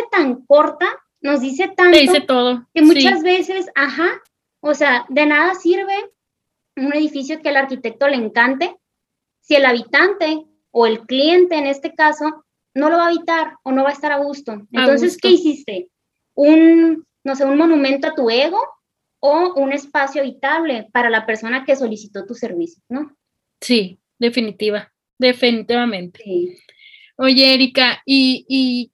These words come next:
Speaker 2: qué, con qué, mm, con qué aprendizaje te quedaste después de trabajar cuatro años con Alfaro?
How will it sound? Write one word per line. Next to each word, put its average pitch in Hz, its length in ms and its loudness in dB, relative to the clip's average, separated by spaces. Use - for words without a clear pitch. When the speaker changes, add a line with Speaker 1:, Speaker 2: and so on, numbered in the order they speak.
Speaker 2:
qué, 269 300 0
con 269 260 -2
qué, 277 500 0
mm, 220 320 -8
con 269 140 -2
qué 269 100 -2
aprendizaje 269 680 -2
te 269 180 -8
quedaste 220 1120 -2
después 233 360 -4
de 240 80 -4
trabajar 226 440 -2
cuatro 233 300 -6
años 226 340 -6
con 233 200 -2
Alfaro? 185 500 -8